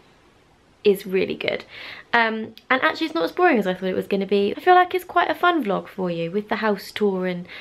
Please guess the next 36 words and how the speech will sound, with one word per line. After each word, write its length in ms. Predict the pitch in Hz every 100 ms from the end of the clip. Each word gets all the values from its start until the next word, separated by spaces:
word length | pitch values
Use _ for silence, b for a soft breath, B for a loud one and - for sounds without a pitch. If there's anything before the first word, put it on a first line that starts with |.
| B
and 160 | 202 208
everything. 580 | 190 - 180 180 170 170
Also, 300 | 294 277 190
can 100 | 185
I 80 | 240
just 160 | 240 254
say, 200 | 214 175
did 180 | - -
anyone 320 | 247 262 262
else 240 | 233 196
find 160 | - 196
it 60 | 202
really 420 | 190 196 196 196
satisfying 560 | 208 196 - - 160
just 260 | 160 175 -
to 80 | 170
watch 280 | 175 - -
that 200 | - -
bonfire? 680 | 202 185 - 156 160 165 - -
I 80 | 214
was 160 | 214 -
stood 260 | - 226
outside 360 | 240 - 202 185
by 100 | 180
that 120 | 180 -
bonfire 280 | 180 175
for 180 | 170 180 - _ -
hours, 760 | 180 175 160 165 160 - - - -
like, 180 | - _ -
hours. 580 | 190 175 165 160 - - -
Loved 380 | 175 170 -
it. 180 | 160 - -
I 80 | 185
love 280 | 180 170
bonfire. 580 | 170 170 165 175 175 180 -
But 260 | - -